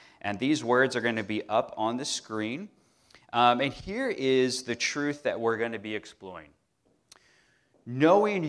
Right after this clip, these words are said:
your part in God's story is the foundation of living out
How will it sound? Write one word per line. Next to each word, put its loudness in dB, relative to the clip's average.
your 0
part -2
in -12
God's -4
story -6
is -8
the -4
foundation -6
of -6
living -6
out -4